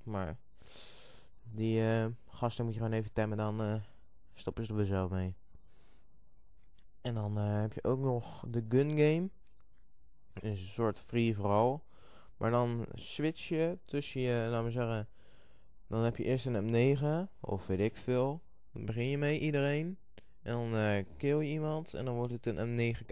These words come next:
Akimbo of zo, weet ik veel. Zoiets. Je gaat in ieder geval steeds één stap naar voren qua kill.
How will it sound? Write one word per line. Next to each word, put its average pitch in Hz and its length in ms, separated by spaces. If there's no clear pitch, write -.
Akimbo 113 560
of 92 80
zo, 98 200
weet 107 140
ik 107 160
veel. 90 380
Zoiets. 110 640
Je 107 120
gaat 120 180
in 131 80
ieder 143 100
geval 127 220
steeds 156 440
één 127 220
stap - 240
naar 120 160
voren 113 320
qua 107 220
kill. 65 280